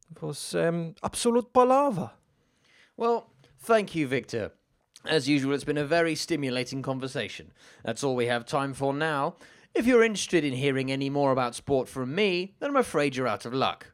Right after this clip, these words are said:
Speaker 2: Sport is a pointless endeavour as far as I'm concerned, but I understand Victor will be joining some of our colleagues on a conventional sports show.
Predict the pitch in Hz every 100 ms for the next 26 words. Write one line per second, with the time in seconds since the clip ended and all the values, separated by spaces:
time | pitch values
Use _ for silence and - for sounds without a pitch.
0 | _ - - 127 120 113 120 190 185 120
1 | 113 110 110 101 104 - 117 113 123 120
2 | 113 - 147 214 214 147 135 180 208 185
3 | 202 175 156 285 - 147 107 104 104 113
4 | 113 123 - 135 117 117 - 151 143 147
5 | 185 196 214 202 240 240 165 123 - 113
6 | 101 - 82